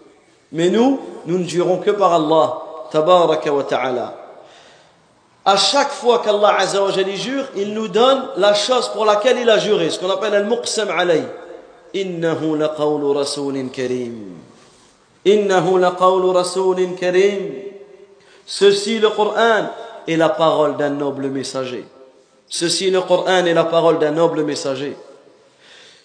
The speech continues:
إنه, yani ceci, le Cor-, ceci ici, c'est le Coran que vous traitez de menteur, ô vous mécréants,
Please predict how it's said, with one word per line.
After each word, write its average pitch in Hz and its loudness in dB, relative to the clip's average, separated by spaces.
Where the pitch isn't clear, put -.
إنه, 233 4
yani 208 0
ceci, 240 -2
le 233 4
Cor-, 226 0
ceci 247 -2
ici, 254 -6
c'est 196 -4
le 208 2
Coran 214 0
que 214 -6
vous 190 -8
traitez 214 -4
de 190 -4
menteur, 214 4
ô 220 4
vous 214 -4
mécréants, 220 0